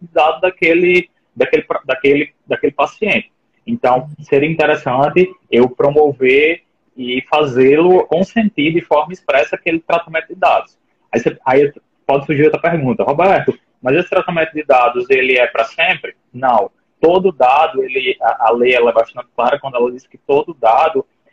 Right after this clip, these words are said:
ele tem um, um ciclo de vida. Então, é muito importante quando você,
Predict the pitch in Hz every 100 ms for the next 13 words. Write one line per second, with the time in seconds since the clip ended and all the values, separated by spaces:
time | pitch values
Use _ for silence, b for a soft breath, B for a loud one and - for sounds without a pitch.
0 | _ - 127 131 135 131 - 139 143 151
1 | _ _ 147 - 160 165 165 170 196 165
2 | 131 107 - _ _ 113 131 135 135 180
3 | 196 165 147 143 143 - 156 190 170 160
4 | 139 123 107